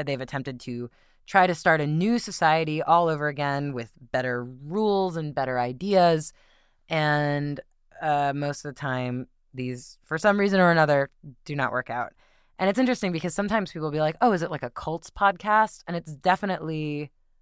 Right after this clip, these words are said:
like, we could have made a version that's a cults podcast. Certainly, I think that the, like, logic behind any cult society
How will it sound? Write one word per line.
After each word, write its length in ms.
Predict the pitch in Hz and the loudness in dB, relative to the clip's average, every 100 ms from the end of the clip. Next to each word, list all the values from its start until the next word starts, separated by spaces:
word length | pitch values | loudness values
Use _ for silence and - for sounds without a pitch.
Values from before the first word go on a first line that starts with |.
| _ | _
like, 140 | 175 180 165 | -4 -4 -6
we 160 | 170 202 | -10 -8
could 200 | - 381 | 2 4
have 80 | 349 | 4
made 160 | 190 | 2
a 60 | 147 | 0
version 260 | 131 127 127 | -2 -6 -6
that's 160 | 120 | -8
a 60 | 127 | -10
cults 300 | - 120 - | -10 -12 -10
podcast. 460 | - 117 - 120 | -8 -6 -4 -6
Certainly, 420 | - 233 226 185 151 | -4 -6 -2 0 0
I 40 | |
think 180 | 147 147 | 0 -8
that 180 | - - | -10 -14
the, 320 | 135 147 135 | -6 -4 -4
like, 260 | 127 123 - | -4 -8 -2
logic 340 | 151 214 160 | 4 6 4
behind 300 | - 131 127 | -4 -4 -2
any 220 | 127 127 120 | -2 -2 -6
cult 320 | - 131 - | -6 -6 -6
society 640 | - 135 135 127 127 123 | -10 -2 0 2 0 -4